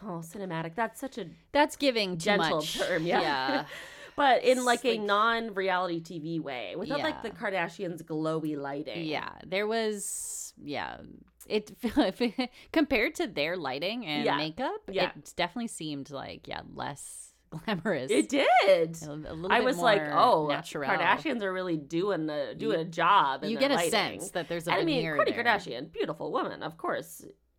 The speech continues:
Speaker 1: She, she's
Speaker 2: Mm-hmm.
Speaker 1: sculpted, and she has sculpted herself.
Speaker 2: Yes.
Speaker 1: And she looks flawless, but it was, yeah, very
Speaker 2: It's just
Speaker 1: different.
Speaker 2: interesting
Speaker 1: Yeah, very
Speaker 2: to
Speaker 1: different
Speaker 2: watch
Speaker 1: lighting.
Speaker 2: one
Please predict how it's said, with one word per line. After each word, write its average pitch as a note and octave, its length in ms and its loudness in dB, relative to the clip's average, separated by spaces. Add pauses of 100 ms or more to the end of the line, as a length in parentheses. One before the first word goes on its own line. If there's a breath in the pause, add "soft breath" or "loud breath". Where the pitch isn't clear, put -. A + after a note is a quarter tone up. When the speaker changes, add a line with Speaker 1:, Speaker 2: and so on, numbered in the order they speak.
(240)
Speaker 1:
She, - 320 -14
she's A3 320 -2
Speaker 2:
Mm-hmm. - 80 -4
Speaker 1:
sculpted, - 880 0 (320 soft breath)
and G3+ 180 0
she F#3+ 300 -8 (200)
has F3+ 280 -6
sculpted A#3 480 -4
herself. E3+ 580 -6
Speaker 2:
Yes. - 540 -6 (520 soft breath)
Speaker 1:
And D#3+ 180 -8
she G3+ 160 -10
looks - 540 -6
flawless, G#3+ 580 0
but F3+ 160 4
it E3+ 80 0
was, F#3 240 -4
yeah, D#3 200 -2
very E3+ 180 0
Speaker 2:
It's G3+ 160 -2
just C4 180 2
Speaker 1:
different. - 200 0
Speaker 2:
interesting C#3 480 -6
Speaker 1:
Yeah, - 180 -12
very D#3 280 -12
Speaker 2:
to D#3 60 -8
Speaker 1:
different E3 140 -4
Speaker 2:
watch D3 300 0
Speaker 1:
lighting. - 60 -10
Speaker 2:
one D3 520 -6